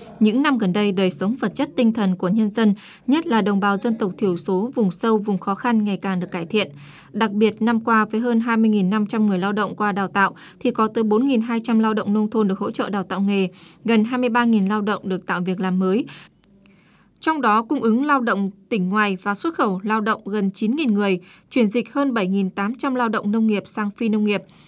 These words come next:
Những con số ý nghĩa này đã góp phần giảm hơn ba phẩy bảy phần trăm tỷ lệ hộ nghèo toàn tỉnh, riêng hai huyện nghèo giảm vượt kế hoạch đề ra.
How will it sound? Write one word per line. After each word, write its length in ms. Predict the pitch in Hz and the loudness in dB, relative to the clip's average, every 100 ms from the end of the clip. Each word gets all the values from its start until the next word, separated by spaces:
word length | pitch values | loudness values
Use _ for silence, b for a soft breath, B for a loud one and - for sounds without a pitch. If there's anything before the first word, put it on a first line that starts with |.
| b b | b b
Những 220 | 220 277 | 0 0
con 180 | 285 262 | 0 -2
số 240 | - 208 202 | -2 -4 -2
ý 100 | 226 | 0
nghĩa 200 | 226 269 | 0 -2
này 240 | 285 208 | -2 -2
đã 100 | 185 | -2
góp 180 | 190 302 | -4 -6
phần 260 | - 226 190 | -4 -2 -2
giảm 220 | 202 185 | -2 -4
hơn 220 | 226 214 | -4 -2
ba 120 | 220 | -2
phẩy 160 | 220 196 | -2 -4
bảy 180 | 190 170 | -6 -6
phần 160 | - 185 | -6 -6
trăm 240 | 233 226 214 B B - | -2 -2 -2 B B -2
tỷ 120 | 226 | 0
lệ 140 | 208 | 0
hộ 180 | 214 220 | 0 -2
nghèo 260 | 214 214 196 | -2 -2 -4
toàn 220 | 214 196 | -4 -2
tỉnh, 260 | 226 202 165 B B B | 0 0 -2 B B B
riêng 280 | 226 285 269 | 0 0 0
hai 180 | 269 254 | -2 -2
huyện 200 | 202 202 | -2 -2
nghèo 180 | 208 | -2
giảm 300 | 185 208 180 | -4 -4 -6
vượt 200 | 190 196 | -6 -6
kế 100 | 226 | -6
hoạch 200 | 247 233 | -6 -4
đề 140 | 196 190 | -2 -2
ra. 280 | 214 208 | 0 -2